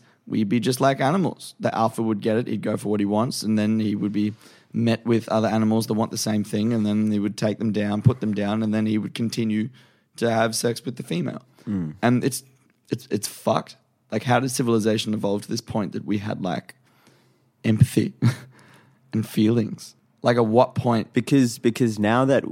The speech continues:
Speaker 2: all our me-, needs are taken care of in such a structured organization, we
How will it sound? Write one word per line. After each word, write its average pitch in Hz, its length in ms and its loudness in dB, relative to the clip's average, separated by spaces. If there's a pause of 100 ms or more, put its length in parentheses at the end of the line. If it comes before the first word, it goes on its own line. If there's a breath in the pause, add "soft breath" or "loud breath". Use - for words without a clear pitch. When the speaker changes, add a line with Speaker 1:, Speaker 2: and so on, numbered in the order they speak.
(160)
Speaker 2:
all 107 240 4
our 104 180 4
me-, 95 340 -2
needs 98 420 -2
are 92 40 -2
taken 85 380 -4
care 107 320 2
of 87 240 -4 (420 soft breath)
in 98 120 -2
such - 260 -2
a 95 40 -2
structured - 480 -2
organization, 90 840 -2 (1200 soft breath)
we 101 460 4